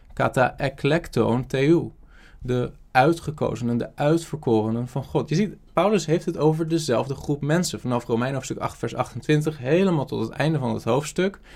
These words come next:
heeft hij het over ons, de uitverkorenen, geroepenen. Vers vierendertig, "Wie is het die verdoemt? Christus is het die gestorven is. Ja, wat meer is, die ook opgewekt is, die ook aan de rechterhand van God is, die ook voor ons pleit."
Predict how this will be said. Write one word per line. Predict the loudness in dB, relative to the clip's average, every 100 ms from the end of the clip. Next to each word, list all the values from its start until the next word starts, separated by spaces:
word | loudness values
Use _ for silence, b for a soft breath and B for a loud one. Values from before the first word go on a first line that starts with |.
| B
heeft | -2 0
hij | 2
het | 2
over | 2 0
ons, | 4 4 4 -2
de | -4 -4
uitverkorenen, | 2 4 4 0 -2 0 0 0
geroepenen. | 0 6 8 8 4 0 -4 -14 B B
Vers | -6 2
vierendertig, | 4 6 4 -2 -2
"Wie | 6 8
is | 8
het | 6
die | 4
verdoemt? | 4 6 6 4
Christus | -2 -2 -2 -2
is | 0
het | 2
die | 0
gestorven | 0 2 6 6 4
is. | 0 0
Ja, | 2
wat | 2 0
meer | -2 0 0
is, | 0 -2 B B B
die | 0 0
ook | 2
opgewekt | 0 0 0 0 0
is, | 0 0 -2 -12 B B
die | 0 4
ook | 4 4
aan | 2
de | 0
rechterhand | -2 0 -2
van | 0 -4
God | 4 4 4
is, | 0
die | 0 2
ook | 0 0
voor | 0 0 0 B B
ons | 4 6 6 4 -2 -8 b b
pleit." | 0 4 4 0 -12